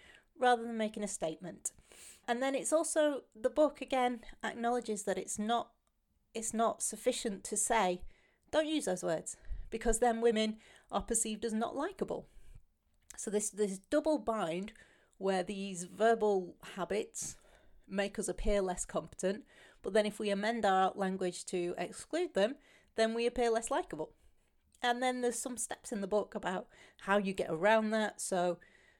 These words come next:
you use, uh, the language without the, the modifiers or the diminishers, so you appear competent, but then you use other phrases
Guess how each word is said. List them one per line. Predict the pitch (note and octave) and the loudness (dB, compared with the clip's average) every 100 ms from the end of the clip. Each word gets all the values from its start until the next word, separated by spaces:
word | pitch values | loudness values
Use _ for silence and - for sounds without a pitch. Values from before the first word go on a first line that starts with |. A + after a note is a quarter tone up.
| _ | _
you | F#3+ F#3 | -8 -6
use, | G#3+ G#3+ G3+ - - _ - | -2 -2 -2 -6 -8 _ -4
uh, | F3 - - - | -2 -2 -4 -4
the | F#3+ | 0
language | G3 G3+ G3 F#3 F#3 - - _ - | 2 0 0 -2 -2 -6 -14 _ -18
without | F#3 F#3 F3+ - B3 A3+ F3 | -4 -4 -2 -2 -2 -2 -2
the, | F#3 F3 - _ | -2 -2 -4 _
the | F3 | -4
modifiers | F3+ F#3 F3+ - E3+ E3+ E3+ | -2 -2 -2 -4 -2 0 -2
or | F3 E3 | -2 -2
the | E3+ E3+ - - F3 E3 | -2 -4 -6 -14 -20 -10
diminishers, | F3 E3 F#3 F#3 F3 E3+ F3+ - _ - _ - | -8 -4 -4 -4 -2 -2 -2 -10 _ -20 _ -8
so | - | -6
you | E3 E3 | -4 -6
appear | - G3 | 4 4
competent, | E3+ - B3 - - E3+ F#3+ - | 4 4 2 2 -2 -2 -2 -6
but | G3+ | -2
then | G3+ G3+ | 0 -2
you | G#3 | -2
use | G3+ G3+ G3 F#3+ F#3 - - - _ | -4 -4 -2 -4 -6 -12 -18 -20 _
other | G3+ G3 G3+ | -2 0 0
phrases | - - G3 G3 F#3+ E3+ E3+ - | -2 -4 -2 -2 -2 -2 -2 -4